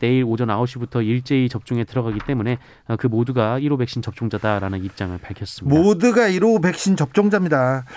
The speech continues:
Speaker 2: 일 호 백신 누가 맞나 계속 얘기했는데 우리나라 일 호 백신 접종자가 전 세계적으로 따져보면요. 이억 이천 번째쯤 돼요.
Speaker 1: 네.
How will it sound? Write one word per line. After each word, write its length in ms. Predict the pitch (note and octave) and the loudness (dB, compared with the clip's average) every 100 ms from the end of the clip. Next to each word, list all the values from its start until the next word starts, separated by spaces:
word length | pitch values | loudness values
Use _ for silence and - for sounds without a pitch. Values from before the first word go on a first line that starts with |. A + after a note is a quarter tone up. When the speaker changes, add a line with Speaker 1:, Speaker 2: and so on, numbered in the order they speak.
| - - | -8 0
Speaker 2:
일 140 | G3+ | 4
호 80 | B3+ | 4
백신 420 | B3 - A#3+ A3 | 4 2 2 4
누가 220 | G#3 A#3+ | 4 4
맞나 340 | A3+ A3 G#3+ G3 | 4 4 4 2
계속 340 | F#3 G#3 F#3+ | 0 0 2
얘기했는데 600 | D3+ D#3 F3+ G#3 F3 D3+ | 2 2 2 2 2 2
우리나라 840 | C3+ D3 G3+ A3+ G#3+ G3 F3 D#3+ | 2 4 4 6 6 4 4 2
일 140 | D#3 E3+ | 4 4
호 180 | G3+ D#3+ | 4 2
백신 300 | D3 - E3 | -2 -2 -2
접종자가 540 | C3+ - D3 C3 C3 | -2 0 0 2 0
전 240 | C3+ E3+ | 0 0
세계적으로 500 | G3 G#3+ A3 G3+ D#3+ | 2 2 2 0 0
따져보면요. 760 | D3+ F3+ G#3 D3+ C3 C3+ G#3 D3 _ _ - - _ _ _ - | 0 0 0 0 -2 0 -2 -4 _ _ -16 -16 _ _ _ -6
이억 480 | D#3+ F#3 A3 G#3+ _ _ - | -2 2 4 2 _ _ -8
이천 1400 | D3 F#3 - B3+ C#4 C#4+ C4+ B3+ A#3+ A#3 A3 G#3 G3+ E3 | -6 -4 -2 2 4 6 6 4 4 4 2 2 0 0
번째쯤 720 | F#3 F3 - F#3+ F3 F#3 D#3+ | 0 -2 -4 -4 -2 -2 -2
돼요. 640 | A2 B2+ D#3+ C3+ A2 C3 | 0 2 2 2 0 2
Speaker 1:
네. 280 | B2+ A2+ | 2 2